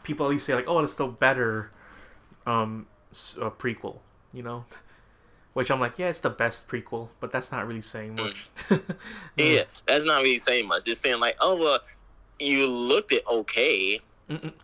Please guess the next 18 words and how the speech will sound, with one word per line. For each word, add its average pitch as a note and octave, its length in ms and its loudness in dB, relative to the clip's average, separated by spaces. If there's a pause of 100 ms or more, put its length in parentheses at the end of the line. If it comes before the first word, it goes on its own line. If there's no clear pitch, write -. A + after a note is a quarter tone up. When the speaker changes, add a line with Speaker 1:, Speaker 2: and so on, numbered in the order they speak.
Speaker 1:
Yeah, F3+ 200 6
that's D3+ 100 4
the F3 80 2
thing. E3 200 2
Like, A2 100 2
Speaker 2:
I F2+ 140 0
Speaker 1:
in - 40 -4 (220)
the C3 60 -4 (100)
Speaker 2:
guess. B2+ 180 2
Speaker 1:
first D#3+ 340 4
two, F3 140 4
the C3+ 80 -2
C D3+ 180 -4
G C#3 140 0
I C3 80 2
was A#2 300 -4 (320)
kind C3+ 260 0
of, A2+ 140 -6